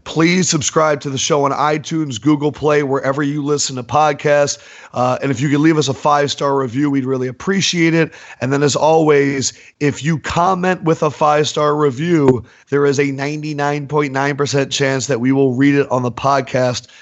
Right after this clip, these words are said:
because those are the ones that we really care about. Uh, we're gonna get to a lot today, from Kyle Lowry to Matt Harvey being ditched by his girlfriend to the possible, uh, sports bubble popping.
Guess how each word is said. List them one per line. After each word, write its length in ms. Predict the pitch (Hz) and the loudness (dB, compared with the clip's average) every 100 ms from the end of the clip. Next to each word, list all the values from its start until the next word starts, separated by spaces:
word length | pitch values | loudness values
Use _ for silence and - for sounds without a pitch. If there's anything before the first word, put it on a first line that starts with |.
| - | -16
because 300 | 123 131 107 | -4 -4 0
those 280 | 139 143 123 | 0 0 -2
are 20 | |
the 80 | 131 | -4
ones 280 | 127 131 120 | 0 0 0
that 100 | 123 | 0
we 80 | |
really 280 | 123 123 123 | 2 0 -2
care 300 | 120 170 175 | -2 0 2
about. 460 | 160 147 147 143 - - - - | 2 2 4 2 -2 -20 -20 -6
Uh, 320 | 139 135 131 - | 0 2 2 0
we're 180 | 147 165 | -2 0
gonna 120 | 165 | -2
get 160 | 165 | -4
to 100 | - | -2
a 20 | 143 | 0
lot 320 | 147 147 139 | 2 0 0
today, 320 | 160 151 151 | 0 0 0
from 240 | 143 135 | -4 -8
Kyle 340 | 120 147 143 131 | -2 2 4 4
Lowry 600 | 139 143 143 147 139 120 - - | 2 2 2 0 -2 -6 -14 -12
to 100 | - | -6
Matt 280 | 135 147 147 | -2 -2 -2
Harvey 520 | 117 147 147 135 139 | 0 0 0 -2 -4
being 360 | 139 139 135 127 | -4 -4 -6 -4
ditched 360 | 135 143 - - | -2 -2 -2 -2
by 160 | 131 | -2
his 200 | 131 123 | 0 -2
girlfriend 720 | 110 143 139 - 143 139 135 104 - - | 0 2 2 0 0 0 -2 -6 -18 -6
to 100 | 143 | -4
the 100 | 135 | -2
possible, 800 | - 143 143 151 143 143 131 - - - | 2 2 2 0 0 2 0 -6 -10 0
uh, 260 | 131 131 | 2 2
sports 500 | 127 - 160 165 156 | -2 -6 -2 -2 -2
bubble 380 | 113 147 139 135 | 0 0 2 -2
popping. 640 | 113 160 151 147 139 135 | -2 0 2 2 -4 -6